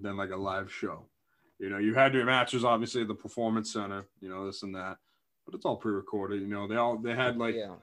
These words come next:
Speaker 1: the things to do. They had the, um, which was, which was cool, the, um,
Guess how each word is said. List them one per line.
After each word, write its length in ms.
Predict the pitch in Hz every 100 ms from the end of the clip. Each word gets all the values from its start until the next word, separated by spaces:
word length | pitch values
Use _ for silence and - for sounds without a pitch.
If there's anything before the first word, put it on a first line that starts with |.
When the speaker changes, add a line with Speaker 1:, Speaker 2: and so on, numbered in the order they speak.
| -
Speaker 1:
the 60 | 113
things 280 | 127 113
to 100 | -
do. 240 | 107 110 110
They 140 | 110
had 280 | 107 120 117
the, 340 | 117 113 110
um, 280 | 107 104 92 - _ _
which 240 | 127 127 120
was, 220 | 104 - -
which 160 | 131 -
was 140 | 110
cool, 320 | - 160 143 110
the, 440 | 107 107 107 104 - _ _ _ -
um, 760 | 98 95 92 92 90 87 87